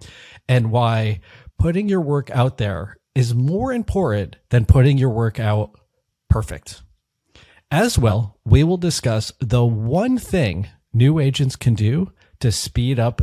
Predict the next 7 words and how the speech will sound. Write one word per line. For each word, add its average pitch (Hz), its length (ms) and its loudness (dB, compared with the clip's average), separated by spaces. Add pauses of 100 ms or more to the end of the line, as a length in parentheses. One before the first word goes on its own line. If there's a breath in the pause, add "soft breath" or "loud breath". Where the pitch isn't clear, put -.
their 104 320 -2
success. - 760 -10 (800 soft breath)
Now, 98 360 -4 (120)
before 131 460 2
we 165 140 4
get 165 160 2
started, 110 580 0